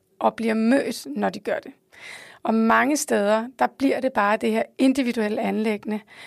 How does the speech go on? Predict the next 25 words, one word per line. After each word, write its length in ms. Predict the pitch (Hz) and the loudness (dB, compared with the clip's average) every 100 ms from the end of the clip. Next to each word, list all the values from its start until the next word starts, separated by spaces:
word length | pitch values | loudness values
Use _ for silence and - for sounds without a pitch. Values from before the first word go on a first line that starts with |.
| - 233 | -4 0
Øh, 220 | 214 208 | 2 2
så 120 | 240 | 0
det 80 | 226 | -2
kommer 180 | 233 240 | 0 2
meget 360 | 233 247 254 | 4 4 4
til 100 | 269 | 2
at 140 | 269 220 | -2 0
handle 320 | 226 220 233 | 0 0 0
om, 80 | 240 | 0
hvad, 200 | 226 220 | 2 2
hvad 160 | 226 226 | 4 0
du 100 | 240 | 0
personligt 640 | - 240 - 285 262 262 233 | -6 -8 0 0 0 -2 0
er 80 | |
i 60 | 202 | -2
stand 360 | - - 240 - | 0 2 0 0
til 100 | 247 | -2
at 60 | |
have 100 | 226 | -2
mulighed 480 | 226 240 240 254 240 - | 0 0 0 0 -2 2
for, 140 | 226 | 2
hvad 180 | 214 226 | 4 2
dit 160 | 240 | 0
netværk 420 | 226 214 - 226 208 | -4 -4 0 0 2
er, 200 | - | 0